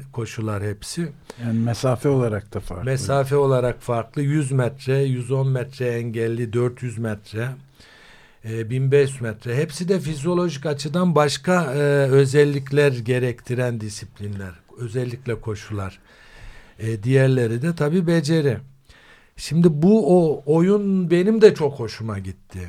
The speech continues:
Speaker 1: Bu oyun benim hoşuma gittiği için... Bir de baktım beni, e, bir sene sonra gençler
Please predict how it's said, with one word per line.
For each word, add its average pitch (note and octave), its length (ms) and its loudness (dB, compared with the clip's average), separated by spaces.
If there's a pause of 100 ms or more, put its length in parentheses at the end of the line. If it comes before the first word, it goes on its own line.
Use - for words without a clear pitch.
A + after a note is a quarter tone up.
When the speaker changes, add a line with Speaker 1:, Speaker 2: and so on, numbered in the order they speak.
(640)
Speaker 1:
Bu E3+ 260 -4
oyun F3+ 280 0
benim F3+ 260 0
hoşuma E3+ 380 0
gittiği F#3+ 480 -2
için... G3 360 -2 (500)
Bir G3 120 2
de G3+ 140 6
baktım F#3 560 2 (120)
beni, F#3+ 580 4
e, E3+ 100 4
bir G3 80 2
sene E3 340 2
sonra E3+ 440 -2
gençler E3 560 0